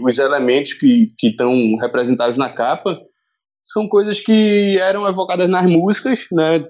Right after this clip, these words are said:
Todo o processo de capa de disco ou cartaz de filme, essas representações de manifestações culturais,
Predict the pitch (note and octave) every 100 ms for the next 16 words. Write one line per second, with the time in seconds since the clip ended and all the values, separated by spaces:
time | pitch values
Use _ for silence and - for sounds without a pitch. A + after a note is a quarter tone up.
0 | E3 F3+ F#3 F3 F3+ D3 D3+ D3 D3+ C#3+
1 | B2 - - B2+ B2+ C#3 C3+ A2+ B2 C3+
2 | - A#2+ A2+ C#3 D3 C3+ A#2 G2+ - -
3 | A#2+ C3 C#3 - B2 C#3 C#3+ B2+ - C#3+
4 | B2+ C3+ - C#3+ C3+ D3 C#3 - C3+ C3+
5 | C3+ A2 A2+ B2+ B2+ C3+ C#3 B2 C#3+ -
6 | C3+ C#3+ A#2 A2 C3 E3+ -